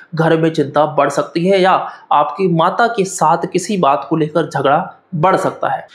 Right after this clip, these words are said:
एक से बारह जून तक का समय आपके पिता के साथ संबंधों में भी विच्छेद हो सकता है। इस समय आपके पिता के स्वास्थ्य को लेकर भी घर में चिंता का भाव बढ़ सकता है। वर्तमान समय में मंगल आपकी कुंडली के ग्यारहवें भाव में है, जहां से मंगल की दृष्टि कुंडली के पंचम भाव पर होने के कारण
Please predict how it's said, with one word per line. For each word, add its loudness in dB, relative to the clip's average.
एक 4
से 4
बारह 4
जून 0
तक -2
का 2
समय 0
आपके 0
पिता 0
के 0
साथ 0
संबंधों 0
में -2
भी 0
विच्छेद 2
हो 4
सकता 0
है। 2
इस -2
समय 2
आपके 2
पिता 0
के 0
स्वास्थ्य 0
को 0
लेकर 2
भी -2
घर 0
में 0
चिंता -2
का 0
भाव 0
बढ़ 2
सकता -2
है। -10
वर्तमान 2
समय 2
में 2
मंगल 2
आपकी 2
कुंडली 0
के 2
ग्यारहवें 2
भाव 4
में 0
है, 2
जहां 2
से -4
मंगल 0
की -2
दृष्टि -2
कुंडली -2
के -2
पंचम 0
भाव 2
पर 2
होने 0
के 0
कारण 2